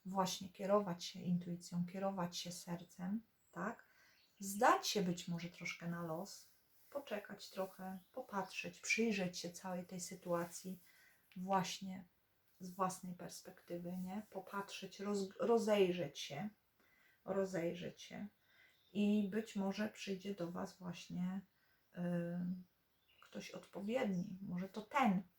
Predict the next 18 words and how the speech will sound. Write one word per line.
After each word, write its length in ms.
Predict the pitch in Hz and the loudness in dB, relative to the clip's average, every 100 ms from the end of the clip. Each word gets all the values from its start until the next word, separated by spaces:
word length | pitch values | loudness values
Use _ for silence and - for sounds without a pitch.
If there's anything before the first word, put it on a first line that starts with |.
| _ | _
właśnie 460 | 190 202 - 196 196 | -8 -6 -6 -8 -6
ten, 400 | 208 196 175 180 _ 196 | -4 0 0 -4 _ -6
nie? 240 | 196 262 - _ _ _ - - - - - | -4 -4 -8 _ _ _ -18 -18 -20 -20 -2
Dobrze, 240 | 233 233 | 0 2
kochani, 560 | 220 180 175 180 175 - - 180 175 | 0 -4 0 2 2 -2 0 4 6
y, 60 | 180 | 4
dziękuję 480 | 196 196 - 277 254 | 6 4 6 6 6
wam 160 | 196 | 6
bardzo 580 | 196 190 180 185 202 247 - _ | 6 6 4 0 0 0 -6 _
i 100 | 190 | -2
zapraszam 720 | 190 196 233 262 262 190 180 | 2 2 10 10 10 4 2
was 220 | 185 180 | 0 -4
oczywiście 680 | 180 - 190 185 - - 208 240 - - - _ | -8 -10 -6 -6 -6 -2 -2 -2 -8 -20 -20 _
na 340 | 202 196 190 190 | 2 6 8 8
następne 580 | 190 190 220 196 196 | 6 4 4 6 6
moje, 460 | 185 180 180 180 180 - - | 6 6 8 6 4 0 -4
y, 160 | 190 175 | 0 2
czytania 640 | 208 - 180 175 190 247 | 2 0 0 4 4 4